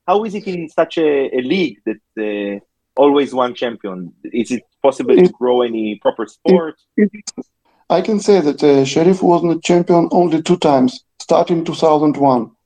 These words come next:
Speaker 2: It was two thousand fifteen and two thousand eleven. It's only
Speaker 1: Mm-hmm.
Speaker 2: two seasons where, when the Sheriff was, uh, not becoming a champion.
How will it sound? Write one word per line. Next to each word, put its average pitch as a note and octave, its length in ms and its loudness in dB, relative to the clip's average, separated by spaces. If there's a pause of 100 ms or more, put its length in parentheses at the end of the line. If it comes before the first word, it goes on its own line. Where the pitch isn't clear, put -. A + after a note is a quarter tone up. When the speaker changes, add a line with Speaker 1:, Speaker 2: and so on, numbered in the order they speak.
(280)
Speaker 2:
It - 160 -6
was D3+ 400 2 (320)
two C#3+ 100 -2
thousand C#3 460 0
fifteen G3+ 560 2
and C#3 180 2
two D3 80 -4
thousand D3 440 0
eleven. C#3 440 0 (420)
It's C#3 180 -2
only E3 220 2
Speaker 1:
Mm-hmm. D3+ 100 -4
Speaker 2:
two D#3+ 140 4
seasons F#3+ 460 4
where, D#3 360 2 (420)
when D3+ 300 2
the C#3 260 2
Sheriff D#3 320 2
was, D3 280 0
uh, C#3 240 2
not C3+ 280 2
becoming C3 380 0
a B2 60 0
champion. A#2+ 440 -2